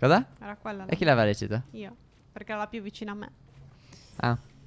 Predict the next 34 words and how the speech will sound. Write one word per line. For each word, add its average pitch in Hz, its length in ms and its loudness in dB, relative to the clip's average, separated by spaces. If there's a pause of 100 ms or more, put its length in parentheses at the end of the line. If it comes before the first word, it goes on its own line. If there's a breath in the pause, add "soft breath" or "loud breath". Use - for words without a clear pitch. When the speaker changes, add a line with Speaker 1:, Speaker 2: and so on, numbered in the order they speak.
(220)
Speaker 1:
Non, 123 200 0
non 131 120 4
Speaker 2:
Quale 370 160 8
hai - 60 4
buttato 247 500 0
comunque? 220 420 -4
Quella? 339 420 0 (200)
Speaker 1:
E 165 320 10
quella 202 180 12
leggendaria. 135 560 10 (140)
Speaker 2:
Ok. 196 520 -10 (520)
Speaker 1:
Però 392 220 10
non 156 100 6
è 156 80 6
corazzata. 107 560 2 (560)
Speaker 2:
Infatti, 240 560 -8
ma 214 160 -8
anche 302 160 0
l'altra 214 360 4
era 196 100 -2
di 196 100 -6
legno, 190 300 -6
quindi 220 180 -8
qual 202 140 -4
è 190 80 -8
quella 185 160 -10
corazzata? - 400 -10
Speaker 1:
Sono 147 180 8
molto 147 260 10
confuso, 139 500 4
Speaker 2:
Io 127 40 8
sono 143 180 12
Speaker 1:
pure. 143 1080 12
<laughs> - 0 -